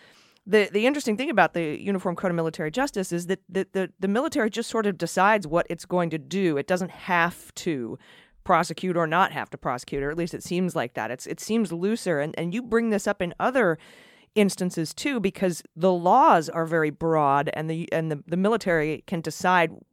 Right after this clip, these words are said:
what applies and what doesn't. Is, I mean, is that correct? You, you brought up sedition, for,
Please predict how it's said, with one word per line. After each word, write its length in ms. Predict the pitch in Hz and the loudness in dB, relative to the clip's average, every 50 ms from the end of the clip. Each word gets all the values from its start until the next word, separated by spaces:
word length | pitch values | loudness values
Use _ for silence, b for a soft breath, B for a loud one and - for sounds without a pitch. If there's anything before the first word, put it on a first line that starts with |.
| _ - | _ -16
what 280 | 165 160 175 190 - - | -4 0 2 2 2 0
applies 460 | - - - - 175 170 160 160 135 | -4 -8 -4 -2 0 2 2 0 -2
and 100 | 147 156 | -4 -4
what 160 | 151 143 - | -6 -6 -4
doesn't. 380 | - 175 202 226 175 123 87 - | 0 0 0 0 0 -2 -8 -10
Is, 160 | - 120 139 | -12 -12 -8
I 80 | - 95 | -6 -6
mean, 160 | 139 151 147 | -4 -4 -6
is 80 | 147 147 | -6 -4
that 200 | 165 156 135 - | -4 -4 -4 -4
correct? 340 | - - 151 151 - - - | -4 -4 -4 -4 -4 -4 -6
You, 80 | 196 | -8
you 160 | 160 170 190 | -6 -4 -4
brought 240 | 180 156 180 175 170 | 0 2 2 4 4
up 160 | 170 160 _ _ - | 2 0 _ _ -18
sedition, 480 | - - - 165 185 240 - 240 165 131 | -10 -6 -4 -2 0 0 0 -2 -4 -4
for, 280 | - - 139 117 - | -4 -6 -4 -4 -6